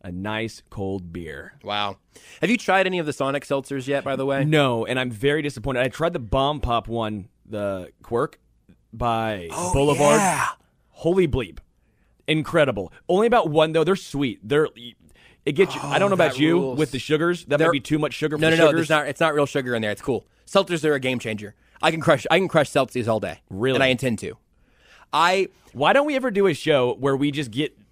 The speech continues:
Speaker 1: twelve seltzers and we try each one? We have to Uber home afterwards, right? But we could just do a show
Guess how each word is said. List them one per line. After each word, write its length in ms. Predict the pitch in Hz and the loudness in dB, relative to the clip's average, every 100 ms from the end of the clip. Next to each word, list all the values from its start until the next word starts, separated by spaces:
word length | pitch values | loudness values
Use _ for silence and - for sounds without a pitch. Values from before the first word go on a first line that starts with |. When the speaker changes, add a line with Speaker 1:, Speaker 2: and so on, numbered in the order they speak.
| _ | _
Speaker 1:
twelve 380 | - 120 139 160 | -12 0 0 0
seltzers 680 | - 151 147 - 107 95 - _ _ _ _ - | 0 -2 -2 -4 -6 -8 -14 _ _ _ _ -6
and 180 | 131 | -4
we 200 | 135 139 | -2 -4
try 580 | 113 - - 156 156 156 | -6 -12 -4 -2 0 -2
each 280 | 127 147 120 | -4 -8 -6
one? 200 | 127 135 | -4 0
We 60 | 139 | 0
have 80 | 175 | -2
to 100 | 180 | -2
Uber 240 | 220 185 | 2 2
home 260 | 151 208 143 | 4 2 2
afterwards, 540 | 131 123 110 110 95 | -2 -4 -4 -4 -4
right? 280 | 107 110 127 _ _ _ _ _ _ - | -4 -4 -4 _ _ _ _ _ _ -2
But 120 | 147 | 0
we 160 | 160 | 0
could 140 | 214 214 | -2 -2
just 160 | 185 | 0
do 140 | 147 175 | 4 4
a 40 | |
show 540 | 175 190 170 113 104 | 2 0 2 2 -2